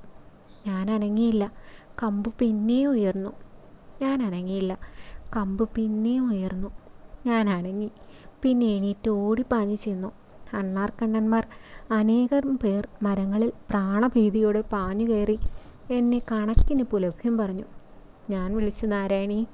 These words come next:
മതിലിൻ്റെ അപ്പുറം നിശബ്ദം. ഞാൻ വീണ്ടും വിളിച്ചു. ഒടുവിൽ അവൾ ദേഷ്യത്തോടെ വിളി കേട്ടു. "എന്താണ്? എന്താ വേണ്ടത്?" "ഓ," നാരായണി പറഞ്ഞു, "പിന്നല്ലാതെ കമ്പെറിഞ്ഞ് കമ്പെറിഞ്ഞ് കൈയുടെ കുഴ പറഞ്ഞു പോയി."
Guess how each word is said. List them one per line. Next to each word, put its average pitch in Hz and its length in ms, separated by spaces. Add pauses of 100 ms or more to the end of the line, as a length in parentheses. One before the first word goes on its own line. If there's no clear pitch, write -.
(560)
മതിലിൻ്റെ 190 420
അപ്പുറം 208 380
നിശബ്ദം. 196 580 (540)
ഞാൻ 247 200
വീണ്ടും 208 380
വിളിച്ചു. 196 340 (520)
ഒടുവിൽ 214 360 (200)
അവൾ 247 160
ദേഷ്യത്തോടെ 233 800
വിളി 196 200
കേട്ടു. 202 300 (600)
"എന്താണ്? 247 460 (640)
എന്താ 277 260
വേണ്ടത്?" 214 440 (760)
"ഓ," 214 60 (1400)
നാരായണി 202 420
പറഞ്ഞു, 202 280 (220)
"പിന്നല്ലാതെ 233 640 (300)
കമ്പെറിഞ്ഞ് 214 640 (100)
കമ്പെറിഞ്ഞ് 208 540 (120)
കൈയുടെ 214 380 (120)
കുഴ 294 360
പറഞ്ഞു 196 340
പോയി." 190 180